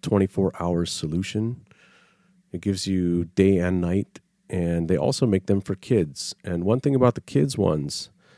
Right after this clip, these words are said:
you know, when my son was about three, he wanted to stay up, of course, like all three-year-olds. And I got him these glasses and told him he can watch the iPad if he puts on the glasses.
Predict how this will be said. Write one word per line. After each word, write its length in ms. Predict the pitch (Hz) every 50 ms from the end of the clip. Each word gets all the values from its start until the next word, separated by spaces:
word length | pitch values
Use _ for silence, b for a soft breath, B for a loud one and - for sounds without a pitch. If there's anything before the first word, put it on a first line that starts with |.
| b b b b b -
you 80 | -
know, 80 | 95 98
when 120 | 101 101
my 120 | 98 95 92
son 320 | 92 - - 107 117 127
was 140 | 127 123 -
about 280 | 95 92 98 82 - - _ _ -
three, 520 | - 104 107 104 92 85 87 104 110 - _ b b b b b b b b b b b b b b b b _ _
he 380 | _ - - 104 101 101 101 98
wanted 320 | 95 95 98 98 101 -
to 100 | - -
stay 280 | 101 - - - 90 87
up, 180 | 82 95 95 -
of 140 | 110 104
course, 360 | - - - 90 92 - - -
like 180 | 87 85 -
all 140 | 90 85 87
three-year-olds. 800 | - - - 92 85 80 82 80 80 85 95 110 117 - - - b b b b b b b b b b b _ _
And 280 | - 104 92 95 98 98
I 80 | 98
got 300 | - - - 92 101 104
him 180 | 104 113 113 110
these 180 | 104 110 101 95
glasses 520 | - 87 85 82 85 82 - 98 90 90
and 140 | 92 87 -
told 240 | - 85 82 87 90
him 260 | 87 92 92 87 - _ _ _
he 180 | _ - - 113
can 200 | - - 120 107
watch 260 | 98 98 101 - -
the 60 | -
iPad 640 | - 98 95 92 92 - 101 95 92 92 92 90 87 - _ _ _
if 140 | - 87 -
he 60 | 117
puts 220 | - - 85 -
on 120 | - 87 82
the 80 | 80
glasses. 640 | - 80 78 76 80 - - - - - - - -